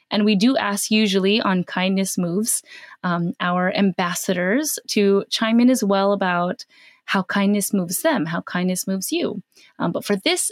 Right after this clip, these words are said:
episode in particular, we have a special guest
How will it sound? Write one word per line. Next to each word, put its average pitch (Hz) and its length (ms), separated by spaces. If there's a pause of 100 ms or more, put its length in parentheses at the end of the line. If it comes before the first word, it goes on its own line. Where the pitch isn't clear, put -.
episode 262 480
in 226 80
particular, 196 840
we 196 140
have 233 160
a 247 60
special 214 720
guest - 560